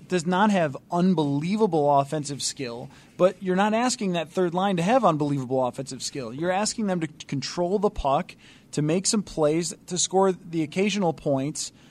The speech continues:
and that's what they can do. And that's why I see Pominville is still having value on the team, and also you,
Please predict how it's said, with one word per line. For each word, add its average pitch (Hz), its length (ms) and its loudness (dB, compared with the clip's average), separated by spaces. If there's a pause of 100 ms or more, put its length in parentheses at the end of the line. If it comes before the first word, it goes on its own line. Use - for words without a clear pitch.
(220)
and 175 140 0
that's 226 180 2
what 240 180 0
they 220 120 0
can 160 200 -2
do. 226 240 2
And 147 100 2
that's 208 120 2
why 240 160 6
I 202 60 6
see 196 200 0
Pominville 190 500 4
is 147 80 -2
still 180 220 0
having 156 240 2
value 151 260 4
on 143 100 0
the 139 60 -4
team, 180 340 -4
and 160 120 -10
also 175 480 2 (440)
you, 180 160 -2